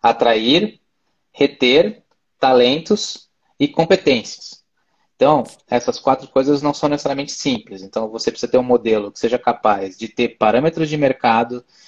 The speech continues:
que tenha referência de mercado para que você traga gente que funciona para você, né? Ele tem que permitir que você retenha essas pessoas ao longo do tempo, ou seja, ele não pode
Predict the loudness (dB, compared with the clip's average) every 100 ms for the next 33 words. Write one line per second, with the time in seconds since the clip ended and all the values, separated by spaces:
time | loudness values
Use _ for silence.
0 | _ _ _ -12 -2 0 0 -2 -2 -4
1 | 0 0 2 0 -2 0 -2 0 -4 -4
2 | -8 -8 -8 -6 0 0 2 -2 -2 -6
3 | -8 -12 -12 _ -16 -14 -8 -6 -4 -2
4 | -4 -6 -8 -4 -2 -2 _ _ _ -20
5 | _ -6 -2 -2 -6 _ _ -2 0 2
6 | 0 -2 0 0 0 -4 -4 -4 -2 -4
7 | -2 0 0 2 0 2 -2 -2 -2 2
8 | 2 0 -2 -4 -2 -4 -4 -6 -6 -6
9 | -6 -6 -4 0 4 2 0 -4 -4 -8